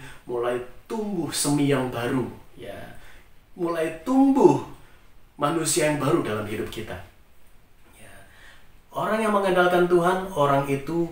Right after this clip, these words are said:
berserah kepada kehendak Tuhan. Dan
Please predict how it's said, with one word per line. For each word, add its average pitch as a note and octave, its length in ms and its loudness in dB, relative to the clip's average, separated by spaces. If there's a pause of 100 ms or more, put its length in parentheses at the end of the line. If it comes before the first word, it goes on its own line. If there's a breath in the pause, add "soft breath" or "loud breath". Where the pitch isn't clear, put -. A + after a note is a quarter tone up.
(120)
berserah C3+ 560 -4
kepada A#2+ 640 -8
kehendak A2 480 -8
Tuhan. G#2+ 320 -10 (1200)
Dan G#2 160 -14